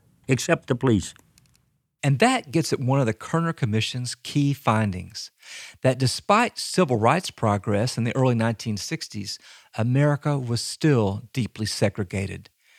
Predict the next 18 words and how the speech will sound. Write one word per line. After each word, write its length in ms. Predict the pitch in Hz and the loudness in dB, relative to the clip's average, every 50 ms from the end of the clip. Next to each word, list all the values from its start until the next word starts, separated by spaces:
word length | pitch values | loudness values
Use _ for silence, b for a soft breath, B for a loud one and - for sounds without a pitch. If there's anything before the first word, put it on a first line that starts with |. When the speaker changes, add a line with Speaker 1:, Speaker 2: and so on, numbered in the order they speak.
| b b b b b | b b b b b
Speaker 2:
The 80 | _ - | _ 2
most 260 | 120 135 139 - - | 2 4 4 4 2
famous 340 | - 226 247 220 185 - - | 2 2 2 2 0 0 0
line 280 | 127 110 107 107 110 110 | 0 2 2 2 2 0
of 60 | 101 | 0
the 60 | 107 | 0
report 380 | 110 107 - - 139 131 131 - | -2 -2 -2 -2 -2 -2 -2 -2
reads, 580 | 127 127 127 127 127 127 117 - - - - - _ _ _ _ | -2 0 0 0 0 -2 -4 -8 -10 -10 -12 -14 _ _ _ _
Speaker 1:
"America 380 | - 110 127 175 196 175 - 156 | 2 4 6 6 6 6 6 6
is 100 | 131 113 | 6 8
moving 320 | 143 151 147 135 131 120 | 8 6 8 8 6 6
toward 320 | 101 110 123 123 110 98 b b b b b b b b b b _ | 6 6 6 4 4 2 b b b b b b b b b b _
two 320 | - 156 156 135 120 110 90 - - 127 120 - | 4 6 8 8 6 4 2 -2 -8 -10 -8 0
countries, 420 | - 135 113 104 - 104 101 87 | 4 4 4 4 4 0 0 2
one 260 | 98 117 131 127 120 | 0 2 4 4 4
black, 260 | 95 98 117 117 110 - - | 6 6 6 6 6 2 2
one 260 | 104 113 117 110 98 | 2 4 4 4 4
white, 380 | 85 113 104 90 92 - - | 6 6 6 6 4 0 -4